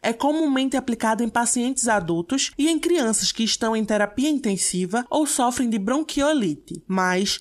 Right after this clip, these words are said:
recentemente, um estudo inédito desenvolvido no Hospital das Clínicas da U F P E analisou a eficácia da cepap em um grupo de crianças que passaram por cirurgias eletivas no H C.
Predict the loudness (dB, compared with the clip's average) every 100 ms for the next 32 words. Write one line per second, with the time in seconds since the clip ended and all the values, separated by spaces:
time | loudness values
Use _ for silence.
0 | -2 -2 2 0 0 -2 0 0 -2 -4
1 | -8 -4 -2 0 0 0 2 2 2 2
2 | -2 -2 -2 0 0 0 0 0 0 0
3 | -2 -4 0 0 2 -2 -2 -4 -2 -2
4 | 0 0 -2 -6 -4 0 2 0 -2 0
5 | 0 0 0 2 2 0 -2 -4 -2 -2
6 | -2 0 0 0 0 0 -2 -8 -4 -2
7 | 0 -2 -2 -2 -4 -4 -2 0 0 -2
8 | -4 -4 -2 0 2 0 0 -2 -2 -2
9 | -2 -2 -2 0 0 0 -4 -4 -2 -2
10 | -2 -2 -2 0 -2 -6